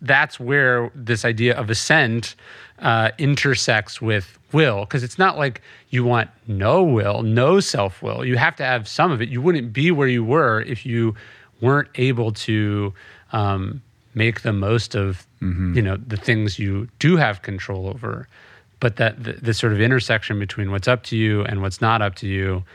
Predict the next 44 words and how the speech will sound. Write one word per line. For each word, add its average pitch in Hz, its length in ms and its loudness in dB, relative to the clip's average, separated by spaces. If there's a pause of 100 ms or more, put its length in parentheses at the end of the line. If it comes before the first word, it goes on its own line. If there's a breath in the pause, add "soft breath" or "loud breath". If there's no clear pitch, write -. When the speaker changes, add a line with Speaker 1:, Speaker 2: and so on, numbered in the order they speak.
(420 loud breath)
Speaker 1:
and 104 100 2
then 98 100 4
what 98 120 0
you 98 120 0
do 110 280 2
with 101 180 -2
what's 98 220 -6
up 127 180 0
to 110 100 -6
you, 95 240 -2
that's, 95 280 -6 (260)
that's 98 260 -6
the 101 120 -6
whole 95 200 -2
thing. 107 180 -2
Speaker 2:
Right. 78 240 -6 (720 loud breath)
Well, 120 280 2
one 143 200 0
of 151 60 2
the 127 80 0
things 123 240 0
that 117 120 -2
you've 110 220 -2
done 120 240 0
over 110 200 0
the, 107 280 0
the 120 220 -4
course - 560 -4
of 107 200 -8
the 110 100 -4
past 107 340 -2
year 104 220 -2
that 101 120 -2
I'm 101 320 -2
really 110 460 -2
interested 101 380 -2
in, 95 340 -2
in - 320 -4
hearing 117 300 0
from 98 240 -4
you 95 220 -2
on 98 380 -4 (440 loud breath)
is 107 560 -2
this 113 360 -2